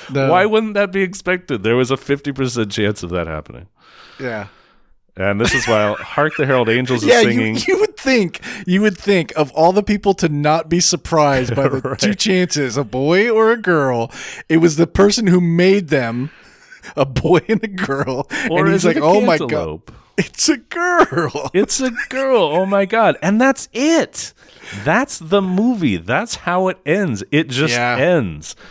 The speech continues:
Speaker 2: No attempt to explore its own premise.
Speaker 1: Mm-mm.
Speaker 2: And once again, ending on a joke that is not a joke and certainly isn't funny. And that's your movie, Quirky.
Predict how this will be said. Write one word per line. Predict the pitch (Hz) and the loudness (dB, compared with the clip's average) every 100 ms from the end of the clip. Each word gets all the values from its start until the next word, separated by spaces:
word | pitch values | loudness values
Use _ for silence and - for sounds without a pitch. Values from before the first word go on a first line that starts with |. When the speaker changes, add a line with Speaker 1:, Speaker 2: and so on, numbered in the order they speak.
| - - - | -20 -20 -10
Speaker 2:
No | 98 120 175 214 | -4 0 2 2
attempt | 208 175 165 - | 0 -2 -2 -2
to | 147 139 127 | -2 0 -2
explore | 123 - - 120 131 156 165 165 156 - - - - - - - - - | -4 -4 -6 -2 2 2 2 0 -2 -4 -4 -6 -8 -12 -14 -12 -14 -4
its | 147 151 | -2 0
own | 165 185 185 | 0 0 -2
premise. | - 202 254 156 - - - _ _ _ | -2 0 0 0 -2 -8 -10 _ _ _
Speaker 1:
Mm-mm. | 135 165 151 123 123 | -10 -8 -8 -10 -4
Speaker 2:
And | 117 117 | -2 0
once | 139 - | 0 -2
again, | 127 113 | -2 0
ending | 104 104 101 95 95 - | 0 -2 -2 -4 -6 -6
on | 98 95 | -2 -2
a | 90 | -2
joke | 87 82 80 - | -2 -4 -6 -10
that | 80 78 | -8 -8
is | 85 82 | -10 -10
not | 82 71 | -10 -10
a | 73 | -12
joke | - 60 - - | -16 -20 -20 -6
and | 107 110 | -4 -2
certainly | 135 104 | -2 -2
isn't | 90 80 73 | -4 -6 -12
funny. | 60 57 - - - _ _ _ - | -16 -18 -20 -20 -20 _ _ _ -4
And | 113 | -2
that's | 139 156 | 0 -2
your | 151 | -4
movie, | 156 202 101 | -4 -4 -4
Quirky. | - 170 202 202 202 | -4 -4 -2 -4 -6